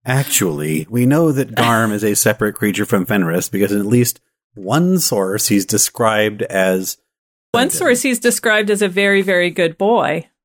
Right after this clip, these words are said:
Speaker 1: Well, Garm is described as the best boy. Yeah. Where's,
Speaker 2: Mm-hmm.
Speaker 1: um,
Speaker 2: It's in the Poetic Edda.
Speaker 1: Sure.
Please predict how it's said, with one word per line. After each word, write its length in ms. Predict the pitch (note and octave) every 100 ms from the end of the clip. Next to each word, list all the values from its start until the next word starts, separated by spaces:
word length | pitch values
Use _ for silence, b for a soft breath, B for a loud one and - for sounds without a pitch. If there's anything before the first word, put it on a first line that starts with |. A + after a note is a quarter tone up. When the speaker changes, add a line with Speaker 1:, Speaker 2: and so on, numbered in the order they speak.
| _ -
Speaker 1:
Well, 120 | C3
Garm 300 | - B2+ A3+
is 120 | C#4+
described 440 | - - - D#2+ D2
as 120 | -
the 200 | E2+ -
best 320 | G#2 E3 - -
boy. 400 | D2 C2+ C#2+ -
Yeah. 540 | A2+ D#3 F2+ D2 D#2+ G2+
Where's, 280 | A#2+ B2 -
Speaker 2:
Mm-hmm. 260 | - A#3+
Speaker 1:
um, 600 | C#4 - - - - - - _ _ -
Speaker 2:
It's 140 | A3 A3
in 80 |
the 80 | G#3
Poetic 420 | G3+ G3 G3 G3+
Edda. 260 | F#3 A3+ C#3
Speaker 1:
Sure. 420 | E3 F2 D2 D2+